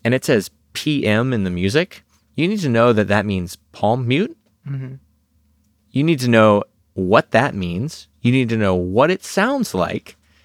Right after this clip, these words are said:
Speaker 1: so that you can tell if it's being executed.
Speaker 2: Right.
Speaker 1: Because if, if you're just looking at it and going, "Oh, this is gibberish to me,"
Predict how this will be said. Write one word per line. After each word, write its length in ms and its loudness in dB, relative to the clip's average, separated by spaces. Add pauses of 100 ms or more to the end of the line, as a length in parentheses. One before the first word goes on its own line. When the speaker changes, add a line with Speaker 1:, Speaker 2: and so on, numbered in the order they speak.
(380)
Speaker 1:
so 260 2
that 120 2
you 180 0
can 220 -2
tell 380 0
if 100 0
it's 140 -6
being 460 -6
executed. 580 -14
Speaker 2:
Right. 300 -6 (1080)
Speaker 1:
Because 240 0
if, 160 -2 (140)
if 180 -2
you're 120 0
just 160 0
looking 340 2
at 100 0
it 60 0
and 80 -2
going, 180 0
"Oh, 160 2
this 100 -4
is 60 -10
gibberish 560 -2
to 60 -14
me," 180 -20